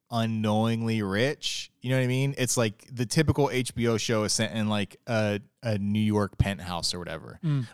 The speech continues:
Speaker 1: But the characters are supposed to be just, like, your a-, everyday regular people, you know? Um, so there's a lot of focus on the show, at least from Jenkins' point, about money,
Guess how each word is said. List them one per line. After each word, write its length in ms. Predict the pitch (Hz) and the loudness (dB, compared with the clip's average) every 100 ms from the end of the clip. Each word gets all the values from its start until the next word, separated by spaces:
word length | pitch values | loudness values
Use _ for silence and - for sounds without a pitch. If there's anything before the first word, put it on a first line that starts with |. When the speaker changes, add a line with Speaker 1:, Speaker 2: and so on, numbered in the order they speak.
| - | -2
Speaker 1:
But 640 | 120 165 151 135 - 117 | 8 10 10 8 2 -2
the 180 | 123 110 | 2 2
characters 840 | - 180 170 147 - 113 107 104 - | 2 4 4 4 2 2 2 0 0
are 200 | 117 110 | -2 0
supposed 560 | - 110 - 120 110 - | 0 2 4 4 2 -2
to 80 | |
be 240 | 101 107 101 | -4 -2 -2
just, 220 | 95 - | -2 0
like, 280 | 98 87 - | 0 -4 -6
your 120 | 101 | -6
a-, 240 | - 98 104 - | -4 -2 -2 0
everyday 800 | 123 110 110 101 98 92 90 90 _ _ _ _ _ _ 107 | -2 0 0 0 0 0 -2 -4 _ _ _ _ _ _ -6
regular 460 | 101 101 104 98 90 | -2 0 0 0 0
people, 540 | - 113 - - - _ _ _ | 0 0 -6 -10 -14 _ _ _
you 100 | 104 | -2
know? 220 | 92 95 - - - - | 0 -2 -6 -20 -20 -6
Um, 540 | 123 117 110 104 95 95 - _ _ - | 2 4 6 4 2 -2 -8 _ _ -4
so 160 | - 170 | 6 10
there's 180 | 165 | 10
a 60 | 156 | 10
lot 360 | 143 156 180 196 | 10 10 10 10
of 180 | 151 | 6
focus 500 | - - 151 156 - | 4 6 8 8 6
on 100 | 127 | 4
the 60 | 120 | 2
show, 540 | - 123 113 107 110 - _ | 4 6 6 6 4 0 _
at 100 | 127 | 0
least 200 | 127 123 | 2 0
from 140 | 117 | -2
Jenkins' 560 | 113 135 151 147 120 107 | 0 0 0 0 -2 -2
point, 360 | - 120 107 98 | 0 2 0 -2
about 420 | 104 104 98 - _ _ _ _ _ _ - | 0 2 2 -2 _ _ _ _ _ _ -2
money, 600 | 127 147 147 143 143 | 6 6 8 6 4